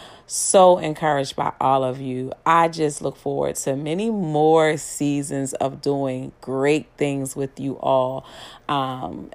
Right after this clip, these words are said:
i-, it's much needed, and there's so much more to this podcast, and each season is just gonna keep growing and keep growing and keep getting better and better. There's some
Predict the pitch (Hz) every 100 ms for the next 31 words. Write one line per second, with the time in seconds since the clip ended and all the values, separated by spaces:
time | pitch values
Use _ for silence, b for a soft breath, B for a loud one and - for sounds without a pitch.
0 | - - - 190 175 - 175 185 185 -
1 | 170 160 156 151 - 151 143 - - 202
2 | 196 190 180 165 - 151 151 151 156 175
3 | B B B - 185 160 147 - 151 143
4 | 156 165 151 156 156 160 165 - 165 160
5 | 151 151 147 - 170 - 156 143 - 156
6 | - 143 147 147 147 143 B B B -
7 | 156 151 - 165 117 139 139 139 135 135
8 | 131 139 139 156 139 131 127 127 135 127
9 | 127 127 131 131 131 143 156 170 170